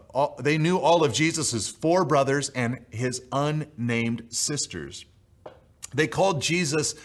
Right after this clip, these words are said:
the son of Mary, uh, which was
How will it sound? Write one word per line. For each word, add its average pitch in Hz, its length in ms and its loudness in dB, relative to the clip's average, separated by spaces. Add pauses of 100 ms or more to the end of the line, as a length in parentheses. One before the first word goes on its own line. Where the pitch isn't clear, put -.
(300)
the 135 120 2
son 165 560 2
of 98 320 -4
Mary, 107 580 0 (560)
uh, 98 160 -4
which 135 300 -2
was 120 340 0